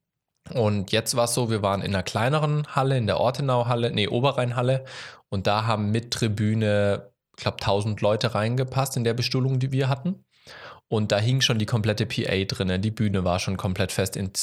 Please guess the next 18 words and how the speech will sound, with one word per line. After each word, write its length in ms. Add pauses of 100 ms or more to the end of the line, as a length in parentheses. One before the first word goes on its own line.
(180)
integriert, 680
die 60
Lichter 340
hingen 320
alle 240
schon. 220
Das 120
heißt, 160
wir 80
mussten 240
uns 120
eigentlich 260
nur 100
noch 80
mit 160
unseren 300
Mischpulten 480
einstöpseln, 640